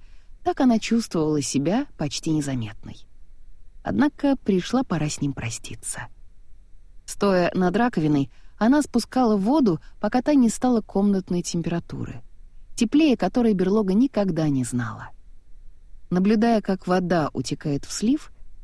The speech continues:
Эстелла глубоко вдохнула. Она собиралась изменить в себе то, что было её частью многие годы. Когда она покрасила волосы в первый раз,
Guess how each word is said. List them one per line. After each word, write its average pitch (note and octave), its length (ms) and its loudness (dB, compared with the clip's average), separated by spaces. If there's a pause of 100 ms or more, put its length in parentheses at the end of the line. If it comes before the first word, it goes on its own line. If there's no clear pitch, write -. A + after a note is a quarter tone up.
(160)
Эстелла A3 360 2
глубоко D3 480 0
вдохнула. C3+ 680 -4 (840)
Она C4 200 4
собиралась C4 580 4
изменить A3+ 760 6
в - 100 -10
себе D#3 380 0 (100)
то, C#4+ 200 2 (340)
что - 200 0
было C4 240 6
её G#3+ 440 4
частью B3+ 540 0
многие G#3 500 4
годы. D#3+ 520 -4 (840)
Когда B3 280 4
она D4 120 6
покрасила B3 540 2
волосы G#3 420 2
в F#3+ 100 -6
первый G#3 320 2
раз, D#4 220 0